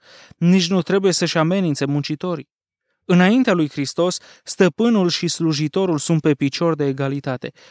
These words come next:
Ei sunt frați în Hristos. Găsim o aplicație practică a acestui principiu în epistola către Filimon. Filimon era un stăpân care avea un sclav pe nume Onisim.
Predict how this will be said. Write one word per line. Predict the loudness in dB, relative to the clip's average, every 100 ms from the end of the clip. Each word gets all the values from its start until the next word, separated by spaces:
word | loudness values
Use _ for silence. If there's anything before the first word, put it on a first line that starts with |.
| _
Ei | 0 2
sunt | 2 -2
frați | -2 0 0 -2
în | -6
Hristos. | -8 -10 -12 -14 -16 _ _ _ _ _ _
Găsim | -2 0 2 4
o | 4
aplicație | 2 2 2 2 0
practică | 2 2 2 -6 -6
a |
acestui | -4 -4 -2 -4
principiu | -2 -2 -2 -2
în | -2
epistola | -2 -6 -4 -2 -2
către | -4 -6
Filimon. | -6 -4 -2 -4 -6 _ _ _ _ -20 -20 _
Filimon | 0 4 6 6
era | 4 4
un | 2
stăpân | 0 0 0 0
care | 2
avea | 2 2
un | 0
sclav | -2 -2 0 -2 -2
pe | -2
nume | 0 2 0
Onisim. | 0 -2 -4 -6 -10